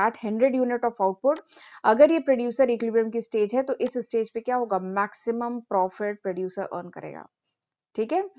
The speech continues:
और प्रॉफिट क्या होता है, रेवेन्यू माइनस कॉस्ट, ये तो मैं आपको पहले ही बता चुकी हूँ, it is the difference between revenue minus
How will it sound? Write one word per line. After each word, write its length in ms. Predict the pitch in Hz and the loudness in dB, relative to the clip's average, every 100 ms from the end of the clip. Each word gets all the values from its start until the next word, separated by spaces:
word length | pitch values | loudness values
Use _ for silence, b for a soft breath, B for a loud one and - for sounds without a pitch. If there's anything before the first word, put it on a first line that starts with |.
| B B B | B B B
और 60 | 220 | -2
प्रॉफिट 380 | 226 262 262 294 | 6 8 8 4
क्या 120 | 311 | 6
होता 240 | 302 294 294 | 6 6 4
है, 140 | 311 | 4
रेवेन्यू 600 | 240 202 196 196 202 214 | 2 2 2 0 -2 -4
माइनस 380 | 214 180 175 175 | -4 -4 -6 -10
कॉस्ट, 360 | - 147 170 - | -8 -8 -6 -4
ये 120 | 196 | -2
तो 140 | 202 208 | -2 -4
मैं 120 | 196 | -4
आपको 260 | 175 - 220 | -4 -6 -8
पहले 320 | 202 180 185 | -6 -4 -4
ही 80 | 190 | -4
बता 220 | 185 202 | -4 -6
चुकी 220 | 175 190 | -6 -6
हूँ, 80 | 240 | -6
it 160 | 185 208 | -4 -2
is 120 | 220 220 | -2 -2
the 60 | |
difference 360 | 196 190 202 196 | -2 -4 -6 -6
between 360 | 185 185 240 240 | -6 -6 -6 -4
revenue 520 | 196 180 185 185 214 | -2 -2 -4 -6 -8
minus 340 | 208 175 180 | -8 -8 -8